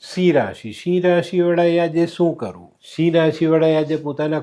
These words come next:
કુળદેવીના દર્શન કરવા જોઈએ, એની આરાધના કરવી જોઈએ. શું નથી કરવાનું? મિત્રો, આજે ઘરમાં લોબાન ગુગળના ધુમાડા નહીં કરતા. કન્યા, કન્યા રાશિવાળાએ આજે શું કરવું? કન્યા રાશિવાળાએ આજે પક્ષીઓની સેવા કરવી જોઈએ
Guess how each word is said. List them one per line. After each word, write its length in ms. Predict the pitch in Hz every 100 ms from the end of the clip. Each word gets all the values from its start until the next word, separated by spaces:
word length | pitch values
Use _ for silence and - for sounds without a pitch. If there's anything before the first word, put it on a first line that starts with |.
| - _
કુળદેવીના 720 | 185 180 160 156 147 143 143
દર્શન 480 | 131 123 120 135 131
કરવા 340 | 127 120 131
જોઈએ, 300 | 127 147 190
એની 200 | 160 143
આરાધના 600 | 127 117 120 123 131 135
કરવી 460 | 123 127 127 131 127
જોઈએ. 400 | 127 123 110 107 _ _ -
શું 220 | 190 208
નથી 460 | 185 175 175 208 190
કરવાનું? 540 | 151 120 117 107 110
મિત્રો, 220 | 117 127 131
આજે 200 | 123 127
ઘરમાં 560 | 110 117 120 131 127
લોબાન 540 | 113 127 143 165 165 151
ગુગળના 540 | 135 127 131 131 131
ધુમાડા 560 | 117 120 110 117 120 120
નહીં 260 | 120 120
કરતા. 440 | 123 113 - 117 113 _
કન્યા, 440 | - 151 151 131 107
કન્યા 340 | 143 170 185 180
રાશિવાળાએ 680 | 175 170 185 170 170 170
આજે 300 | 170 160 160
શું 240 | 156 165 139
કરવું? 200 | 123 117
કન્યા 300 | 139 160 165
રાશિવાળાએ 680 | 160 160 170 160 156 160 156
આજે 120 | 160
પક્ષીઓની 880 | - - - - 175 165 165 165 160
સેવા 400 | - 139 147 143
કરવી 380 | 143 143 143
જોઈએ 200 | 139 165